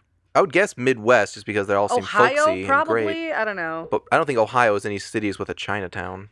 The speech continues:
Speaker 2: Kingston Falls blank. I feel like I know this. Oh well.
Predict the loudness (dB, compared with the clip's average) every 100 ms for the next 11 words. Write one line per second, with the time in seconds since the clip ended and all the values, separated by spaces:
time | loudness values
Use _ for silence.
0 | _ -20 -20 -18 -18 -18 -12 -10 -8 -10
1 | -16 -20 -16 -16 -16 -20 _ _ _ _
2 | _ _ _ _ _ _ _ _ _ _
3 | _ _ _ -20 -20 _ -14 -12 -12 -14
4 | -18 -16 -16 -16 -20 _ _ -16 -16 -18